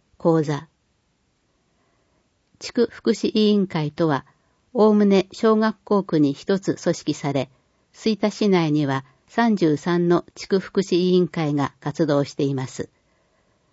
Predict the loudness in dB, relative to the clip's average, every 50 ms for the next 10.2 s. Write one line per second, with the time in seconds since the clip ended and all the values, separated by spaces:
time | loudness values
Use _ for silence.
0 | _ _ -2 2 4 4 4 4 6 4 6 4 4 2 0 -2 -4 -4 -4 -2
1 | -2 -2 -2 -2 -4 -4 -4 -4 -4 -4 -4 -8 -6 -2 0 2 4 4 4 4
2 | 2 2 0 0 -2 -4 _ _ _ _ _ _ _ -4 0 2 2 2 2 2
3 | 2 2 2 0 -2 -6 -6 -6 _ 0 2 2 4 2 2 0 -2 -4 -4 -4
4 | -2 -4 -4 -4 -2 -2 -2 -2 -2 -2 0 0 0 0 0 -2 -4 -4 _ _
5 | _ _ _ _ _ _ _ _ _ 0 2 4 4 6 4 2 2 2 4 4
6 | 4 4 2 2 0 -2 -2 -2 -4 -8 -10 -10 -8 -4 -4 -2 0 0 -2 -2
7 | -4 _ _ _ _ _ _ -6 -6 -2 0 2 2 2 2 2 2 0 -2 -2
8 | -2 2 2 2 2 _ _ _ _ -4 0 4 4 6 6 4 2 0 -2 -2
9 | -2 0 0 -2 -2 -2 -4 -2 0 0 0 0 -2 _ -6 -6 -6 -4 -4 -8
10 | -8 -10 -14 -20